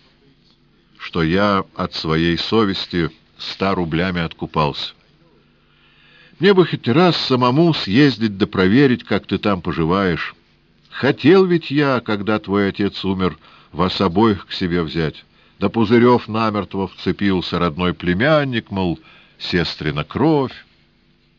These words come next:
А ему, выходит, только деньги нужны были». Здесь у Сеньки мысли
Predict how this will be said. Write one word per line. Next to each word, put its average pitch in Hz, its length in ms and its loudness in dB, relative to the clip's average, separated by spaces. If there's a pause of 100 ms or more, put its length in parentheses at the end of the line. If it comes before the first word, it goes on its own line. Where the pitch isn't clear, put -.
(120)
А 82 160 -4
ему, 98 200 0
выходит, 101 500 0
только 98 340 0
деньги 110 400 0
нужны 76 380 -6
были». 65 360 -8 (2250)
Здесь 98 380 2
у 117 60 2
Сеньки 143 420 2
мысли 113 580 2